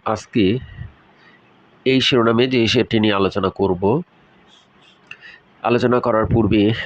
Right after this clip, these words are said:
আপনাদেরকে বলে রাখি, বর্তমানে আমরা বাজারে, আজকের বাজারে বিশেষ করে ব্যাংক সেক্টরের বিশালভাবে উত্থান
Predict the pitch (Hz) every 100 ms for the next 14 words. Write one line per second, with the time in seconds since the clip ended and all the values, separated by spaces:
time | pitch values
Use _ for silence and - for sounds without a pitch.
0 | - 92 92 95 104 - 117 92 95 101
1 | 107 - 101 - _ _ _ _ _ -
2 | - - _ _ 98 110 - 131 135 127
3 | 135 190 - 104 101 95 92 95 - -
4 | - _ _ _ - - - - - 104
5 | 107 120 113 139 - - - _ - 110
6 | - 143 120 - - 104 98 82 107 113
7 | 107 98 - 104 104 107 _ - - -
8 | - 113 123 120 131 - - 127 131 135
9 | 101 - _ _ - _ _ _ - 120
10 | 156 139 131 123 120 117 - - 123 98